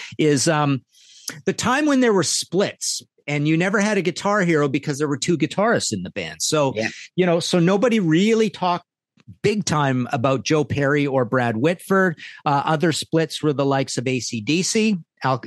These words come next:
Speaker 1: um, Angus and Malcolm, Judas Priest,
Speaker 2: Priest,
Speaker 1: K K
Speaker 2: yeah.
Speaker 1: and Glenn, Rolling Stones, you know, Ron Wood and, and Mick, or, uh, Ron Wood and Keith, or Mick and, uh,
Speaker 2: Thin
Speaker 1: and
Speaker 2: Lizzy,
Speaker 1: Keith.
Speaker 2: yeah.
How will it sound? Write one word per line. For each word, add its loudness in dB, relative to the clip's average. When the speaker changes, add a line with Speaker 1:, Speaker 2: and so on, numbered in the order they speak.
Speaker 1:
um, 0
Angus 0
and 0
Malcolm, 0
Judas 0
Priest, -2
Speaker 2:
Priest, 0
Speaker 1:
K 2
K 2
Speaker 2:
yeah. 2
Speaker 1:
and -2
Glenn, 0
Rolling 2
Stones, 0
you -2
know, 2
Ron -2
Wood 2
and, -2
and -2
Mick, 0
or, 2
uh, 0
Ron 0
Wood 0
and -2
Keith, 0
or 2
Mick -2
and, 0
uh, 0
Speaker 2:
Thin 0
Speaker 1:
and 2
Speaker 2:
Lizzy, 0
Speaker 1:
Keith. 4
Speaker 2:
yeah. -4